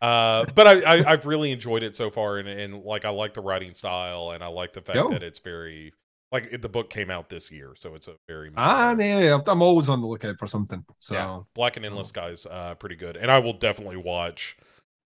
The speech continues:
Speaker 1: that episode of Cabinet of Curiosities
Speaker 2: Yeah, like, the,
Speaker 1: tonight.
Speaker 2: the, that one, and, like, like I say, there's a, there's a handful of, like, you've got the, you've got the director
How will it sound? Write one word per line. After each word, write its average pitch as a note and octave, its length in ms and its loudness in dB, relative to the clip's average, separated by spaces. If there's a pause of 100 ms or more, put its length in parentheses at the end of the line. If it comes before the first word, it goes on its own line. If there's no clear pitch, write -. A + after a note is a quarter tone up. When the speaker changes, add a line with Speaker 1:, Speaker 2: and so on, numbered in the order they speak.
(100)
Speaker 1:
that G#2+ 180 4
episode G2 520 -2
of F2+ 120 -8
Cabinet F2 300 -4
of D#2+ 120 -12
Curiosities E2+ 540 -2
Speaker 2:
Yeah, F4 120 6
like, A#3+ 160 8
the, G#3+ 60 0
Speaker 1:
tonight. A3+ 200 8
Speaker 2:
the, A3+ 120 6
that A#3+ 200 6
one, A3+ 420 6
and, E3+ 400 2
like, F#3 240 4
like G#3+ 160 2
I G#3+ 60 0
say, A3+ 160 2
there's G3 160 4
a, E3 300 4
there's E3+ 160 4
a D#3 60 4
handful G#3 580 0
of, D3+ 320 4
like, D#3+ 180 0
you've D3+ 160 -4
got D#3 380 6
the, C3 1300 0 (180)
you've D3 180 -2
got C#3+ 120 2
the B2+ 80 0
director D#3+ 580 6